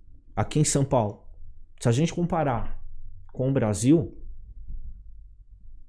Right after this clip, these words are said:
é muito maior. É muito maior. Mas aí,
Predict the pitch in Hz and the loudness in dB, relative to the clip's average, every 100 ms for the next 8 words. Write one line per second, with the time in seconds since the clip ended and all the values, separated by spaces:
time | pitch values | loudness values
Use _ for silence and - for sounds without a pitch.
0 | - - 156 117 110 120 123 127 127 - | -18 -2 4 4 4 0 0 0 -2 -6
1 | - _ _ _ _ _ _ _ _ _ | -20 _ _ _ _ _ _ _ _ _
2 | - 107 107 123 127 95 - - _ _ | 0 2 2 0 0 -2 -6 -20 _ _
3 | _ _ _ _ - _ _ _ 113 120 | _ _ _ _ -20 _ _ _ 4 6
4 | 123 135 143 160 175 - | 6 6 8 8 6 2